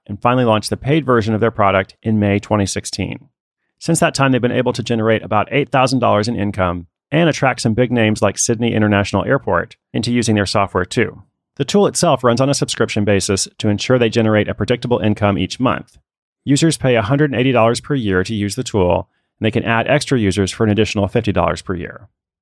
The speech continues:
That gives Tanya and Rob a great incentive to attract larger clients who will bring more users in the future.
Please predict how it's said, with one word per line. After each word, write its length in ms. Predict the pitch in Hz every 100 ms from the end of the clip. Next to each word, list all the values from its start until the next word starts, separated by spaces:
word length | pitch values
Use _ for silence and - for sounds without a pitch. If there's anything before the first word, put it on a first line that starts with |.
| _
That 140 | 143 135
gives 140 | 131
Tanya 280 | - 156 139
and 100 | 117
Rob 180 | 135 113
a 60 |
great 260 | - 151 139
incentive 540 | 117 120 113 95 92
to 140 | - 107
attract 340 | - 113 104
larger 320 | 113 123 120
clients 600 | - 117 107 90 - - _ -
who 80 |
will 80 | 120
bring 200 | 123 117
more 180 | 113 117
users 420 | 104 120 98 87
in 140 | 101 98
the 80 |
future. 400 | 92 117 - -